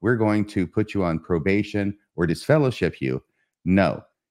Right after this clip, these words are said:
it was gonna be, "You are the son of Satan and you are hereby excommunicated from this church." And therefore, based upon that, I titled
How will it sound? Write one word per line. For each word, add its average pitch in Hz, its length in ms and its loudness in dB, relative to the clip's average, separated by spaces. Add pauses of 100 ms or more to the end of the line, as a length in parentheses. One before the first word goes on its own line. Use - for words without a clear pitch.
it 98 80 4
was 120 160 2
gonna 120 220 2
be, 76 480 0
"You 101 160 4
are 113 100 4
the 98 80 -2
son 104 280 0
of 101 80 -4
Satan 78 500 0 (220)
and 85 180 2
you 92 120 4
are 85 60 2
hereby 92 460 2
excommunicated 85 1080 0 (420)
from 90 220 2
this 80 180 0
church." - 400 -4 (480)
And 98 200 4
therefore, 139 460 4
based 185 400 2
upon 185 320 2
that, 185 360 0 (760)
I 104 100 4
titled 110 640 2